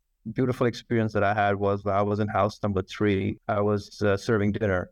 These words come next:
for the residents that day. And this old couple, her husband, who's ninety-two years of age, he drives down there every day.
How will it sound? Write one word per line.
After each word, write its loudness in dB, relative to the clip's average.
for -12
the 0
residents 0
that -2
day. -2
And 0
this -2
old 0
couple, 0
her -2
husband, 0
who's -4
ninety-two 0
years 0
of -4
age, -2
he -2
drives 0
down 0
there -2
every 0
day. -2